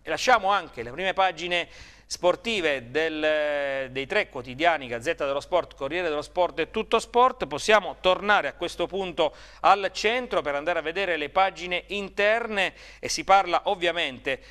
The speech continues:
dell'inizio dell'anno scolastico, campagna scuole sicure. Vedete il titolo principale, I genitori, oggi verifichiamo quali edifici sono a rischio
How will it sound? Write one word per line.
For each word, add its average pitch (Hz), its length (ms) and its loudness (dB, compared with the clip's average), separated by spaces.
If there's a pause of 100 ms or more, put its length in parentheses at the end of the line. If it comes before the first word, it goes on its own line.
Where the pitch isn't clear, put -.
(140)
dell'inizio 170 640 -4
dell'anno 175 500 2
scolastico, 202 760 0
campagna 180 540 0
scuole 214 520 0
sicure. 175 420 -4
Vedete 160 280 -2
il 143 120 -6
titolo 180 340 0
principale, 196 600 0
I 156 40 -8
genitori, 185 540 -2
oggi 190 340 0
verifichiamo 185 800 -2 (260)
quali 214 300 4
edifici 196 600 -4
sono 214 540 -2 (140)
a 196 160 6 (100)
rischio 180 680 -2